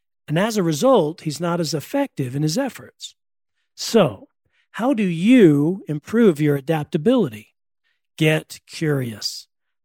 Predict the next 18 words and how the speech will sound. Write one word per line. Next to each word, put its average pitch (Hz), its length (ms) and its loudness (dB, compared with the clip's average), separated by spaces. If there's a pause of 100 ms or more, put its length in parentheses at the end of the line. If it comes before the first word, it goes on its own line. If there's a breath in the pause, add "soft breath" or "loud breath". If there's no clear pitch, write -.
(160)
Ask 165 560 -2
questions. 143 800 -4 (460)
Become 202 400 0
a 165 60 0
great 180 460 0
learner. 160 580 0 (640)
And 151 100 -4
as 156 180 0
you 151 100 0
do, 254 340 2 (360)
you'll 190 220 8
discover 175 640 0
different 175 580 0
ways 147 340 -2
of 127 140 -8
thinking 120 760 -2 (340)
and 131 220 -8
leading. 120 400 -8